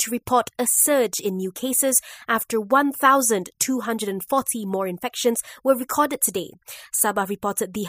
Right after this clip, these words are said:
highest number with nine hundred and twenty-seven, followed by one hundred and seventeen in Selangor and Penang, sixty-one. The Health Ministry has also detected three new clusters nationwide.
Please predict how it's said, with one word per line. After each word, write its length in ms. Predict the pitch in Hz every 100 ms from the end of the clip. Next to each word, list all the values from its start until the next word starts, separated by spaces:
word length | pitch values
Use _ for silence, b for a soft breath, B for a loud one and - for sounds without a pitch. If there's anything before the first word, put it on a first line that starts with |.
| -
highest 320 | 226 202 -
number 380 | 226 240 220 254
with 260 | 196 -
nine 320 | 196 196 190
hundred 240 | 190 190 190
and 180 | 190 180
twenty-seven, 760 | 220 202 - 180 - 254 247 247 B B
followed 340 | - 262 247
by 160 | 233 226
one 220 | 247 285
hundred 320 | - 240 247
and 140 | 214 208
seventeen 640 | - 233 240 - 240 226
in 180 | 208 208
Selangor 560 | - 214 262 269 247 254 B -
and 180 | 285
Penang, 400 | 330 226 156 190
sixty-one. 800 | - 170 - 240 220 170 123 - _ _ _ B B B
The 80 | 247
Health 200 | 240 226
Ministry 460 | 220 220 - 233
has 240 | 196 226 -
also 260 | 262 262
detected 540 | 247 - 190 - 208 -
three 300 | - 254 277
new 160 | 254 240
clusters 580 | - 277 - - 185 -
nationwide. 880 | 160 - 220 214 160 - - -